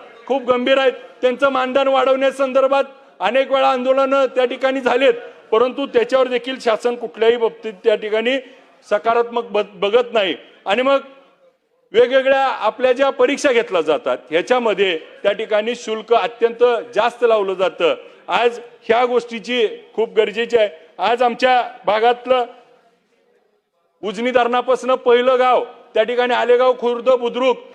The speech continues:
या ठिकाणी पहिल्या किलोमीटरवर असताना देखील बंधारा मात्र त्या ठिकाणी खराब असल्यामुळं मग याची वारंवार मागणी केली मुख्यमंत्री महोदयाकडे गेलो. आज धरणातनं त्या ठिकाणी रोज पन्नास ते साठ हजार क्युसेक्स पाणी वाया जातंय,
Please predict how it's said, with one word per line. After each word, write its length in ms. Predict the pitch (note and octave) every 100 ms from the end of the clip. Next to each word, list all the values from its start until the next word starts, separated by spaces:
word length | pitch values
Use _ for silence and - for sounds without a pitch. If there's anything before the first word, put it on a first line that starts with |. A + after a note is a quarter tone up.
| - G3+
या 120 | A#3+
ठिकाणी 480 | A#3+ A#3 A#3+ B3+ C#4 C#4+
पहिल्या 500 | A3 A3 B3+ C4 A#3+ F#3 F3 -
किलोमीटरवर 480 | A3 A3+ A#3 A3+
असताना 400 | A3+ F#3+ A3 A3 A3
देखील 380 | G3 F#3 C4 B3 - _
बंधारा 440 | A#2+ F#3 G#3+ A#3+ B3
मात्र 300 | A#3 A3 G#3+
त्या 160 | G#3+
ठिकाणी 340 | G3+ G3 G3+ G3+ F3
खराब 240 | F#3 G3
असल्यामुळं 540 | F#3 F#3+ F3+ F3+ D#3 B2 - -
मग 160 | G3+ A#3
याची 200 | A#3 B3+
वारंवार 460 | A#3+ A#3+ B3+ C4+
मागणी 340 | C4 B3 B3 C4
केली 260 | C4 C4
मुख्यमंत्री 520 | B3+ B3+ C4 C4 B3+
महोदयाकडे 500 | C4+ B3+ C4 C4 C4+ A#3+
गेलो. 300 | C4 C4+ B3 - - -
आज 280 | F#3+ A#3+ A#3+ - - _ -
धरणातनं 460 | G3 G#3+ B3 A3 B3+
त्या 160 | B3 A#3+
ठिकाणी 380 | A#3+ A#3+ B3 C4
रोज 280 | A#3+ B3+ A3
पन्नास 420 | A#3 A3+ B3 A#3+
ते 80 | B3+
साठ 260 | A#3+ A#3
हजार 240 | G#3 G#3 A3+
क्युसेक्स 400 | A3 - A#3 A#3
पाणी 240 | G#3+ G3+
वाया 240 | G#3 G3+ G3+
जातंय, 360 | G3+ A3+ C4